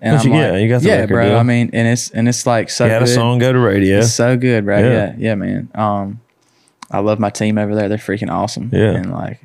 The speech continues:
Speaker 1: they're fired up about everything we're about to do. So, still, you know, didn't tour for a while. So, I don't know. I kinda,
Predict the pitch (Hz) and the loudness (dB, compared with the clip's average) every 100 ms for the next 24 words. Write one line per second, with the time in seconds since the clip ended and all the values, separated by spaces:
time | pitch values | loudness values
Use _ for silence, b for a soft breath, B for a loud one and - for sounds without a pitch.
0 | - 104 110 107 107 107 104 - _ - | -8 -8 -2 -2 -2 -2 -4 -6 _ -8
1 | 120 113 107 110 110 107 104 104 - 107 | -2 0 -2 -4 -4 -4 -2 -4 -4 -4
2 | 107 101 - 80 117 _ _ _ _ - | -4 -4 -6 -6 -8 _ _ _ _ -12
3 | - - 165 139 127 127 127 127 123 - | -4 0 2 2 2 2 2 0 -2 -6
4 | _ 127 139 131 - 131 127 127 - 127 | _ -2 0 0 0 2 2 2 0 0
5 | 120 117 120 123 - 120 113 - 120 160 | 2 2 0 -2 0 0 0 0 -2 0
6 | 127 135 - 127 - 135 120 123 | 2 2 0 -2 0 0 0 -4